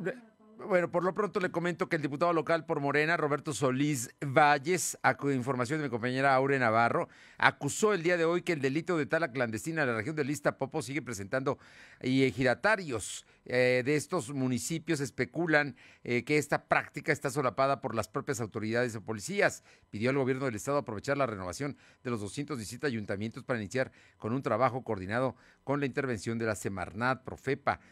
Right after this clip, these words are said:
Seguridad Pública Estatal y corporaciones regionales de seguridad. El diputado local, presidente de la Comisión de Seguridad Pública, explicó que si bien el delito de la tala clandestina se realiza en varios municipios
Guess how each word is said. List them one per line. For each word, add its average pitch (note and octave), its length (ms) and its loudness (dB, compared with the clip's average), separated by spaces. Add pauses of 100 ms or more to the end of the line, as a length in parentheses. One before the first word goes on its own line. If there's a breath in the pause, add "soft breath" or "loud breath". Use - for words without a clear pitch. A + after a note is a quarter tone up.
Seguridad A2+ 640 -2
Pública C3+ 320 -4
Estatal G#2 300 -6
y C#3 60 -6
corporaciones G#2 560 -6
regionales F#2+ 440 -6
de F2+ 80 -12
seguridad. F#2 680 -2 (360 soft breath)
El D#2+ 120 -14
diputado B2+ 680 2
local, C#3+ 680 2 (260 loud breath)
presidente A#2 340 -4
de C3 60 0
la A2+ 60 -2
Comisión G#2 280 -4
de A#2 60 -8
Seguridad A2 500 0
Pública, B2+ 460 0
explicó C3+ 360 -4
que C#3 80 -4
si G2+ 140 -10
bien D#3+ 240 -6 (320 soft breath)
el C#3+ 160 -2
delito B2+ 360 -4
de A#2+ 80 -2
la G2+ 120 0
tala C#3 200 -2
clandestina G2+ 540 -6
se G2+ 120 -8
realiza G#2 280 -8
en A#2 60 -6
varios A#2+ 220 -4
municipios G#2+ 520 -8